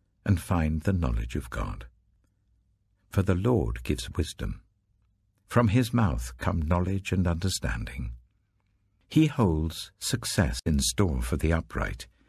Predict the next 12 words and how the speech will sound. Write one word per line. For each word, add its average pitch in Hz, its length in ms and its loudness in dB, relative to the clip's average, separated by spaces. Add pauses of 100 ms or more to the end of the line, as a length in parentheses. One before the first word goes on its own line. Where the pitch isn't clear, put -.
(220)
He 139 200 4
is 120 140 2
a 117 40 4
shield 71 640 2 (320)
to 120 100 4
those 107 400 2
whose 82 260 -2
way 90 180 2
of 107 140 0
life 64 340 0
is - 120 -2
blameless, 53 720 -4